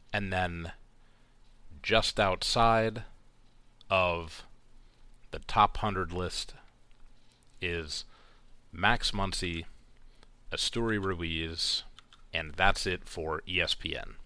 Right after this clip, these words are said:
So, no Kyle Muller here, no Zach Gelof, and Max Muncy making an appearance up there.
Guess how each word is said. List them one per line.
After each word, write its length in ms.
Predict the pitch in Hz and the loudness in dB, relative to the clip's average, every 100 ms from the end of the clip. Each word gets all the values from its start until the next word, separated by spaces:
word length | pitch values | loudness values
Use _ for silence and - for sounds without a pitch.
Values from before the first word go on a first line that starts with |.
| - - | -16 -4
So, 460 | - 92 80 73 - - - - - - - - - - - - - | 0 2 0 -2 -8 -14 -14 -16 -16 -20 -20 -20 -20 -20 -20 -20 -8
no 280 | 95 123 117 | 0 0 2
Kyle 360 | 110 101 92 | 2 2 2
Muller 380 | 87 98 98 92 | -2 -2 0 -2
here, 380 | 90 90 87 - - - - - 95 | -2 -2 -2 -4 -10 -18 -20 -12 0
no 160 | 101 | 0
Zach 300 | 90 87 - - | 2 2 2 2
Gelof, 680 | 107 104 95 90 - - - - - - | 2 4 4 2 -2 -12 -18 -20 -20 -4
and 440 | 92 85 80 76 | 0 2 0 -2
Max 320 | 90 92 - 107 | 2 2 2 0
Muncy 360 | 120 135 107 | 0 2 0
making 360 | 95 87 92 85 | 0 -2 -2 -4
an 80 | 82 | -6
appearance 520 | - 85 80 78 - | -4 -2 -2 -4 -4
up 180 | 76 - | -4 -2
there. 440 | 82 76 73 | 0 0 -2